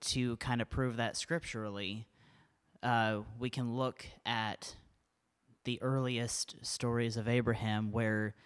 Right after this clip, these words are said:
God and Abraham are talking together like they are friends. You see a very close relationship between the two of them that is inseparable.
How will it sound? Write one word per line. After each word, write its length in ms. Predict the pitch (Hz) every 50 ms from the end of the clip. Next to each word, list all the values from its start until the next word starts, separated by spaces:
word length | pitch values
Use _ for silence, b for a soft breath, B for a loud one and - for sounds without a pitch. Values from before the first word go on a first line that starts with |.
| B B B B B B 117
God 520 | 113 131 123 131 131 131 131 127 120 117 113 - - _ -
and 100 | - 117
Abraham 640 | 110 123 127 113 117 113 - - 113 110 113 110 107 - -
are 200 | 107 110 104 - -
talking 400 | - - 127 131 123 - 110 95
together 500 | 92 90 - 85 87 - 78 80 95 98 -
like 200 | 117 113 107 -
they 120 | 104 107
are 140 | 98 98 95
friends. 500 | - - - 104 110 - 143 135 - - _ _ _ _ _ _ _ _ _ _ _ _ _ _ _ _ _ _ _ _ b b b b b b b b b b b b b b b b b b _ _ _ _
You 180 | - 123 127 123
see 640 | - - - - 147 156 151 143 139 135 123 113 - - - _ _ _ _ -
a 80 | 131
very 720 | 127 110 110 135 127 131 135 143 143 139 139 135 131 131 123 - - _ _ _ _ _ _ _
close 600 | - - - - 135 135 131 131 123 - - -
relationship 720 | 117 120 117 113 117 117 117 - 123 117 - - - 110 -
between 480 | - 117 - - - 131 131 131 120 110
the 80 | 104
two 320 | - - - - 131 123 120
of 140 | 110 104
them 320 | 107 101 90 80 113 147 139 - b b b b b b b b b
that 140 | 117 113 107
is 300 | 110 107 104 - - - _ _ _ _ _ _ _ _ _ _ _ _ _ _ _ _ _ _ _ _ _ _ _ _ _ _ _ _ _ _ _ _ _ -
inseparable. 760 | 135 120 - - 123 117 - 113 110 107 107 113 107 120